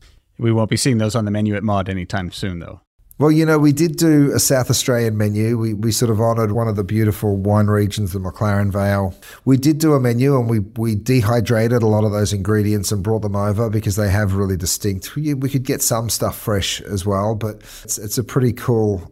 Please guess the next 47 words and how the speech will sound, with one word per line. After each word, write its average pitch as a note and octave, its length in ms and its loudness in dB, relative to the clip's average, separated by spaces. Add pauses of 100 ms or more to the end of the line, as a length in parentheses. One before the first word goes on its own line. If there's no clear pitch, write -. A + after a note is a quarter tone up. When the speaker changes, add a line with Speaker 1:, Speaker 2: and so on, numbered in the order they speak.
Speaker 2:
unique G2+ 520 -6
place, F2 340 -4
that's F#2 180 -6
for F#2+ 120 -6
sure. D2+ 260 -6 (320)
Speaker 1:
So, D3+ 280 0
okay, C#3 280 0
wine A#2+ 300 0
countries. A#2 560 -6 (140)
Maud A#2+ 280 0
did A#2 160 -2
a, B2 260 0
you C3+ 120 -6
know, A2+ 240 -4
themed D3+ 360 2
menus C3 680 2
over B2+ 160 -2
the - 80 -10
course B2+ 240 -4
of G2 180 -10 (160)
Speaker 2:
Mm. A2+ 320 6
Speaker 1:
a A#2+ 60 -6
few E3+ 120 2
years, E3+ 360 2
I G2 100 -2
think, G#2 340 -6
with, A2+ 380 -4
you C3+ 140 -6
know, G2+ 80 -4
focusing C3+ 440 -4
on A2 200 -2
different A#2 400 -4
wine G#2 540 -2
regions G2+ 580 -4
around G2 260 -8
the F#2 80 -6
world, F#2 240 -8 (300)
which - 180 0
also B3 260 0
led F#2+ 240 -2
you G2+ 240 -8 (300)
to C3+ 140 -2
your, A2+ 400 -2
your A2+ 180 -4
show A2 220 -4
Field G#3+ 320 0
Trip. - 340 -8